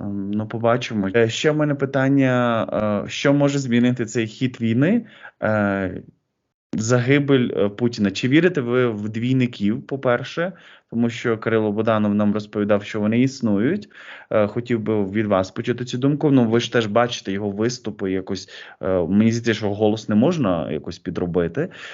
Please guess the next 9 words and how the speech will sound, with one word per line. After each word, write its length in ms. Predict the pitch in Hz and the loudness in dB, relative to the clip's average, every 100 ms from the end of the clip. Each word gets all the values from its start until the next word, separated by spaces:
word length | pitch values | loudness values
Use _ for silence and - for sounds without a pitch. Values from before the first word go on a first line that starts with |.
| - | -12
Е, 320 | - 107 98 98 | -2 2 2 0
чи, 400 | - 131 120 117 | -2 2 4 2
наприклад, 380 | 107 107 117 113 | 0 -2 -4 -2
його 200 | 113 123 | 0 0
загибель, 540 | 117 110 123 131 120 - | 0 0 0 2 0 0
е, 80 | 104 | -2
змінить 400 | 104 120 120 113 | 2 4 4 0
хід 300 | - 117 - | -4 -6 -2
війни? 300 | 101 87 | -2 -2